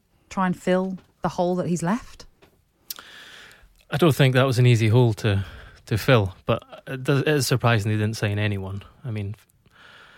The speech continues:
Speaker 2: replacing Vincent Kompany would, was always gonna be hard, not just because of his den-, defensive attributes, but obviously because of what he, he offers as a kind of leader and a presence in that back line. I think that's the other thing that was quite kind of noticeable. Match of the day too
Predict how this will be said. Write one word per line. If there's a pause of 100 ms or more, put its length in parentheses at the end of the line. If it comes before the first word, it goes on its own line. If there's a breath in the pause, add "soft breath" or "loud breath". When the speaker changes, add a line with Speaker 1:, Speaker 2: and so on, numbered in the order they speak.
(400 loud breath)
Speaker 2:
replacing
Vincent
Kompany
would,
was
always
gonna
be
hard,
not
just (840)
because
of
his
den-,
defensive (160)
attributes,
but (480 soft breath)
obviously
because
of
what
he, (460 loud breath)
he
offers
as
a
kind
of
leader
and
a
presence
in
that
back
line.
I
think
that's
the
other
thing
that
was
quite (680 soft breath)
kind
of
noticeable.
Match
of
the
day
too